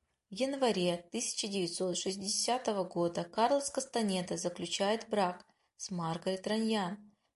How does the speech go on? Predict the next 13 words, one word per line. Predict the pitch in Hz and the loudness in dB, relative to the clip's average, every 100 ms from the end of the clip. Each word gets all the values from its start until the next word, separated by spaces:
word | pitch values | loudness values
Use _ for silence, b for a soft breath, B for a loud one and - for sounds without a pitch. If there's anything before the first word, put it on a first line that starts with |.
| _ | _
но | 208 214 | -2 0
в | 214 | 0
июле | 214 285 311 202 | 0 2 2 0
того | - 247 254 | 0 0 2
же | 190 202 | 2 0
года | 196 185 180 220 - | 0 0 0 -6 -8
они | 170 180 247 | -6 -2 0
расходятся. | 247 - - 185 175 170 - 208 - b b b _ | -2 -2 -2 -2 -2 -6 -8 -10 -14 b b b _
Официально | 180 190 - 185 254 339 277 | -8 -6 -2 0 0 2 2
же | 208 | 2
развод | 190 185 170 165 - | 2 0 -2 -4 -6
был | 170 196 233 | -4 -2 -2
оформлен | - 240 - 233 202 175 | -2 -4 2 2 2 -2